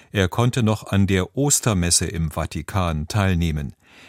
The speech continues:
Er hat den traditionellen Segen Urbi et Orbi gesprochen. Das heißt auf Deutsch der Stadt und dem Erdkreis. Der Segen wird immer am Ostersonntag gesprochen.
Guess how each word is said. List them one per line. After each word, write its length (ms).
Er 160
hat 200
den 220
traditionellen 1000
Segen 640
Urbi 480
et 300
Orbi 440
gesprochen. 640
Das 220
heißt 280
auf 220
Deutsch 580
der 140
Stadt 500
und 260
dem 240
Erdkreis. 920
Der 180
Segen 560
wird 240
immer 400
am 240
Ostersonntag 1000
gesprochen. 600